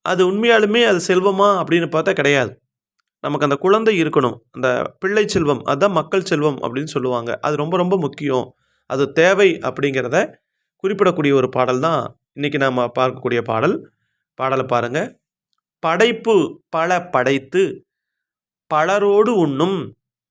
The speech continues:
உடை பெறும் செல்வர் ஆயினும் இடைப்பட குறு குறு நடந்து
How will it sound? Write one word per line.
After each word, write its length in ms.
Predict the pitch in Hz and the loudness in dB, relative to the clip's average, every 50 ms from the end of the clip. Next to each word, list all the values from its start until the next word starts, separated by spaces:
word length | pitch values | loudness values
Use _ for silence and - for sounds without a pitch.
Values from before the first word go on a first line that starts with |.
| _ _ _ _ _ _ _ _ | _ _ _ _ _ _ _ _
உடை 480 | - 123 147 156 196 226 233 226 175 - | -6 -2 0 0 2 2 0 -2 -4 -2
பெறும் 320 | - 180 160 160 151 143 | 0 0 2 2 0 -2
செல்வர் 500 | 143 - 147 135 143 156 156 160 147 139 | -4 0 0 2 2 2 2 0 0 0
ஆயினும் 680 | - - 113 117 123 120 127 135 165 185 180 139 - _ _ _ _ _ _ _ _ _ _ _ _ | 0 0 0 0 0 -2 -2 -2 -2 -4 -6 -10 -12 _ _ _ _ _ _ _ _ _ _ _ _
இடைப்பட 840 | - - 123 127 147 151 147 151 - 160 165 185 214 220 214 - _ _ _ _ _ _ _ | -6 -4 0 2 2 2 2 2 0 0 2 2 0 -2 -4 -12 _ _ _ _ _ _ _
குறு 340 | _ - 220 240 247 262 254 | _ -4 -2 0 0 0 0
குறு 300 | 254 214 208 180 165 156 | 0 2 2 4 4 4
நடந்து 720 | 135 131 127 131 147 151 160 170 170 202 233 240 - - | 2 2 0 0 0 -2 -2 -2 -2 -2 -2 -4 -6 -12